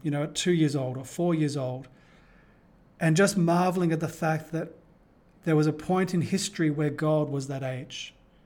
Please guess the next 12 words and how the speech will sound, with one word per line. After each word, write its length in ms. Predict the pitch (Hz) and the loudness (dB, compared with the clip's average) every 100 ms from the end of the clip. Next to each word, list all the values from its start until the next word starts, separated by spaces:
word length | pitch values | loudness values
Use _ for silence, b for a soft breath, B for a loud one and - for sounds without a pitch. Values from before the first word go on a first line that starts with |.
| b b b _ _ _ | b b b _ _ _
where 600 | 160 147 147 139 139 143 - _ _ _ - | -2 0 0 0 -2 -6 -10 _ _ _ -2
Jesus 760 | 160 156 160 151 - - - - _ _ _ | 2 4 2 -2 -6 -10 -12 -18 _ _ _
was 160 | 147 139 | -6 -4
two 180 | - 170 | -2 0
years 240 | 151 147 | 2 2
old, 400 | 156 151 131 143 - - _ _ - | 0 0 -2 -10 -20 -20 _ _ -4
and 160 | 160 | 0
all 220 | 160 175 165 | 4 4 4
the, 340 | 160 147 135 b b b b b b b - | 2 -2 -4 b b b b b b b -6
the 120 | 165 | -2
bumbling 500 | 135 151 175 175 160 | 2 2 4 4 4
and, 320 | 147 139 139 | 2 -2 -6